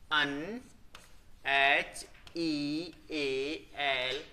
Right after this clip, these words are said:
टी एच वाई, Unhealthy। Morbid का जो सिनोनिम जो होगा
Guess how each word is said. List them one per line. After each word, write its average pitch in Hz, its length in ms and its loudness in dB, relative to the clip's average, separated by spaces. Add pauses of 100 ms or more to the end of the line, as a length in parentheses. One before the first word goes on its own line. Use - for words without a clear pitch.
(460)
टी 143 440 -2 (200)
एच 135 640 -2 (640)
वाई, 135 360 2 (1160)
Unhealthy। 135 760 2 (1080)
Morbid 180 560 2
का 160 200 8
जो 180 160 0
सिनोनिम 190 460 2
जो 190 180 0
होगा 151 320 6